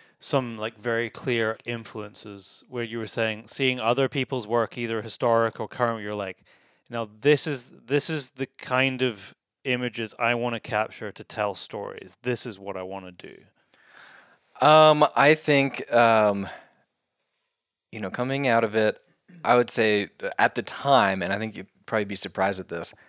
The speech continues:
Speaker 2: um, you know, two of my main, uh, influences then were, uh, Alex Webb and, uh, Jonas Bennigsen. Those are photographers whose work I just really loved,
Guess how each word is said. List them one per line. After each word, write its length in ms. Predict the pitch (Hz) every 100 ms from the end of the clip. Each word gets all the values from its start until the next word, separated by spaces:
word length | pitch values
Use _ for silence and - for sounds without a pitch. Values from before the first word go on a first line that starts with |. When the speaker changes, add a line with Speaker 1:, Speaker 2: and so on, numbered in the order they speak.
| _ _ -
Speaker 2:
um, 520 | 92 98 92 87 87 - _ _ _ _ _ _ _ _ _ _
you 140 | 113
know, 100 | 104
two 180 | 98 143
of 80 | 139
my 220 | 131 120
main, 380 | 113 117 117 113
uh, 380 | - 104 92 85 -
influences 840 | 113 - 113 98 95 92 90 - _
then 360 | 98 98 95 95 -
were, 500 | 92 98 92 90 -
uh, 300 | 87 85 - -
Alex 340 | 101 113 -
Webb 300 | 90 87 - _ _ _ _ _ _ _ _ _ _ -
and, 540 | 101 101 98 95 95
uh, 180 | 95 90
Jonas 500 | 90 101 98 90 - - -
Bennigsen. 460 | 87 78 - 101 - _ _ _ _ _ _
Those 220 | - 101 101
are 200 | 104 -
photographers 680 | - 98 92 92 92 90
whose 240 | - 90 -
work 320 | 95 95 -
I 180 | 87 82 - _
just 280 | 80 - - _
really 220 | 110 92
loved, 540 | 87 98 92 73 -